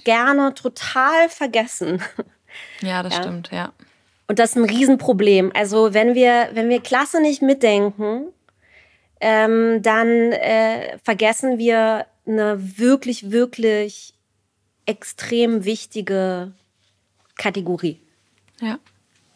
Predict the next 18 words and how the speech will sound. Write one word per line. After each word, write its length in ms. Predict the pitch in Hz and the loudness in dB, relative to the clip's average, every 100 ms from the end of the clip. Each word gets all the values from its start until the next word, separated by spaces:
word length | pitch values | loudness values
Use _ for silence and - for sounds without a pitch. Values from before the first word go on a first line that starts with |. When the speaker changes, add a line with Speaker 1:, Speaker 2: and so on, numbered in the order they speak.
| _ - - - - - - _ _ _ 220 | _ -20 -20 -20 -20 -20 -20 _ _ _ -14
Speaker 2:
Mich 140 | - | -6
würde 120 | 233 | -2
noch 100 | 226 | 0
mal 140 | 226 196 | 0 -2
interessieren, 580 | - 214 - 220 202 | -4 -10 -4 -2 -2
so, 380 | 190 185 185 180 - | -4 -8 -8 -8 -10
äh, 160 | 190 | -10
kurz 200 | - 214 | -10 -12
bevor 240 | 208 196 190 | -12 -12 -10
wir 100 | 185 | -10
zum 140 | 196 | -6
Ende 280 | - 226 202 | 0 2 0
kommen, 480 | - 185 190 214 214 | -2 -6 -4 -4 -4
wie 100 | 196 | -6
du 120 | 196 | -6
auf 140 | 196 - | -8 -8
das 240 | 190 - | -10 -10
Thema, 580 | - 190 185 185 185 | -6 -4 -2 -2 -2